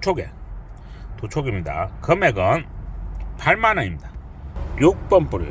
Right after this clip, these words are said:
육 번 뿌리 깨끗하고요. 자, 단엽입니다.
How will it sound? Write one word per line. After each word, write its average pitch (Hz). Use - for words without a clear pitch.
육 131
번 143
뿌리 95
깨끗하고요. 90
자, 80
단엽입니다. 95